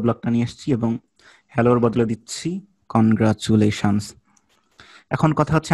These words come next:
আমরা কোন জায়গায় input দিব। আমরা তো বিড়ালকে বলবো যে আমরা guess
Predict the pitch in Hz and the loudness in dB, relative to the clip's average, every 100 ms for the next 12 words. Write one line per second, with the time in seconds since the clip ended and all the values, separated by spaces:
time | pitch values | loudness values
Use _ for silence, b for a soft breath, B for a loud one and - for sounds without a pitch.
0 | 131 143 143 123 123 120 113 110 107 98 | 2 2 2 2 2 2 2 0 -4 -4
1 | 110 113 123 - 131 143 151 143 135 127 | -6 -6 -10 -4 0 0 2 0 2 2
2 | 127 131 117 113 104 98 113 113 _ _ | 2 2 2 2 0 0 -2 -4 _ _
3 | - - _ 127 120 117 120 | -20 -20 _ 0 2 4 2